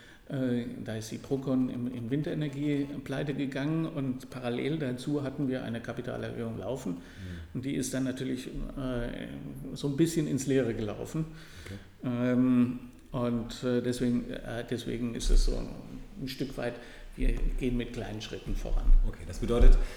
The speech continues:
Speaker 2: <clears throat> ihr seid genauso im Finanzsegment unterwegs wie die anderen auch. Das heißt, man leidet auch mit, wenn, äh, andere aus dem gleichen Segment dann eben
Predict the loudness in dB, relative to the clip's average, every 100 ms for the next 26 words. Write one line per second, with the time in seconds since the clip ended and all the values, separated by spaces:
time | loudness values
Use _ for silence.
0 | -12 -6 4 8 8 6 0 0 2 2
1 | 2 2 2 0 -2 -2 -2 -2 -2 -6
2 | -4 -2 0 0 -2 -2 -2 -4 -2 -2
3 | -2 -2 -4 -2 -2 -2 -4 -2 -2 -2
4 | -2 -2 0 0 0 0 0 -2 -2 -2
5 | -2 -2 0 0 -2 -4 -4 -2 -2 -2
6 | -2 -4 -4 -4 -4 -4 -6 -6 -6 -6
7 | -6 -6 -4 -4